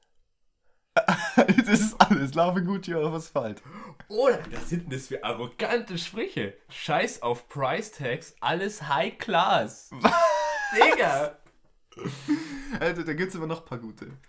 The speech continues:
Speaker 1: So, äh, äh, ganz geil finde ich immer, wenn, wenn, wenn, wenn vierzehnjährige selbsternannte Bad Bitches, ähm,
Speaker 2: Ja.
Speaker 1: runterschreiben, äh, „Fick den Richter, nur Gott kann mich richten.“ Äh,
Speaker 2: Oh,
Speaker 1: finde ich
Speaker 2: ja.
Speaker 1: immer, finde ich immer super.
Speaker 2: Schon,
Speaker 1: Äh,
Speaker 2: oder?
Speaker 1: ja, ja, super.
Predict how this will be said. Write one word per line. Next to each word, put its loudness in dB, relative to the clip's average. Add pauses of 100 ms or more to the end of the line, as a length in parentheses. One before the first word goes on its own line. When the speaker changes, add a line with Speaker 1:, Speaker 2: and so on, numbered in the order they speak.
(120)
Speaker 1:
So, -4
äh, -8
äh, -4
ganz 0
geil 2
finde -6
ich -6
immer, -4
wenn, -2
wenn, -4
wenn, -2
wenn -6
vierzehnjährige -4 (720)
selbsternannte -2
Bad 2
Bitches, -8
ähm, -6 (160)
Speaker 2:
Ja. -2 (380)
Speaker 1:
runterschreiben, -2
äh, -4
„Fick -8
den -2
Richter, -4
nur -2
Gott -4
kann -6
mich -6
richten.“ -6 (300)
Äh, -2
Speaker 2:
Oh, 2
Speaker 1:
finde 0
ich 0
Speaker 2:
ja. 2
Speaker 1:
immer, 0
finde -2
ich -2
immer -2
super. -8 (120)
Speaker 2:
Schon, -6
Speaker 1:
Äh, -4 (100)
Speaker 2:
oder? 4
Speaker 1:
ja, 2
ja, 0
super. -6